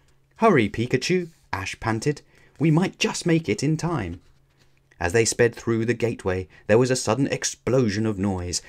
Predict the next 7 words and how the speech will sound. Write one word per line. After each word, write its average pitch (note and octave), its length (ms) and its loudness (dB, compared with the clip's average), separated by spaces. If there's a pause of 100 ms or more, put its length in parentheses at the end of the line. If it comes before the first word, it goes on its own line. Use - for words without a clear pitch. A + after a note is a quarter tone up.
(100)
and B2 140 2
streamers C#3+ 520 -2
fluttered D#3 380 -2
around B2 380 0
their G2 120 -4
faces. G#2+ 600 -8 (420)
Startled, - 560 -8